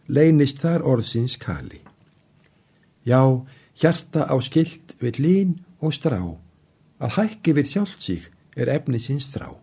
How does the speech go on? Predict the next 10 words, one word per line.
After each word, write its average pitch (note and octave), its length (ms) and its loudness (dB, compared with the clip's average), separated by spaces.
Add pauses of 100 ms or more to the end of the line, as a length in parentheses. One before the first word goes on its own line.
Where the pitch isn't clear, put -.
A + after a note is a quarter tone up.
(720)
Og F2+ 160 -6
hvammanna C3 560 4
kjarr B2+ 400 -2 (340)
með A#2+ 220 -6
klífandi C3+ 580 0
tá A#2+ 200 -2 (420)
er A2 160 -8
geppandi B2+ 640 -2
vaxtarins G#2 640 -4
merki. - 400 -8